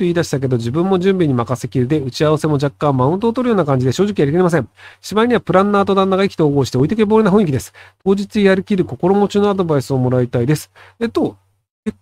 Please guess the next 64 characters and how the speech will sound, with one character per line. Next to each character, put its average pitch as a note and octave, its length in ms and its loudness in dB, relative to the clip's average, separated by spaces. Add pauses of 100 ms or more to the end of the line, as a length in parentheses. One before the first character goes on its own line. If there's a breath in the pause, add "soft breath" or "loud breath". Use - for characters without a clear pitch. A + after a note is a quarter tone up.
(120)
婚 F#4+ 200 4
式 A#3 240 -6
挙 B2+ 180 -6
げ G3+ 100 2
た B3 120 -4
く B3+ 140 -4
な B3 120 2
い A3 40 0
っ A#2+ 40 -4
て - 200 -8
言 A2 140 -4
っ A2+ 40 -10 (100)
た G#3 120 -2
方 A3+ 180 -2
が C#3 140 -4
い C#3 100 0
い D#3+ 60 -10
と C#3 100 -4
思 A2+ 120 -6
い - 20 -8
ま A2 100 -8
す - 120 -12
よ。 G2 140 -12 (680)
あ D3+ 140 -4
の、 C#3+ 280 -2
奥 D4 260 -6
さ C4+ 240 2
ん A3 100 -2
が A3 120 -2
結 F#3+ 220 -4 (140)
婚 G#3+ 240 -2
式 - 240 -4
を D3+ 160 0
や C3+ 180 2
り E3 140 -2
た F#3 220 2
い D#3+ 100 0
と D3+ 100 -4
言 B2 140 0
っ B2 40 -2
た F3+ 220 -2
か F3 140 0
ら C#3 80 2
や A#2+ 140 0
っ A2+ 140 -8
た E3+ 140 0
ん D3 80 -2
だ A#2+ 100 -4
っ G#2+ 40 -10
て、 D#3 420 -2 (300 soft breath)
多 C4+ 100 0
分 F#3+ 200 -2
結 - 260 -8 (100)
婚 B3+ 240 0
後 B3 140 0
も C#3 240 -2
一 E3+ 120 -6
生 - 400 2
言 A3 100 2
わ G#3 40 0
れ G3+ 80 0
ま G3+ 60 4
す - 100 -8
よ。 - 100 -8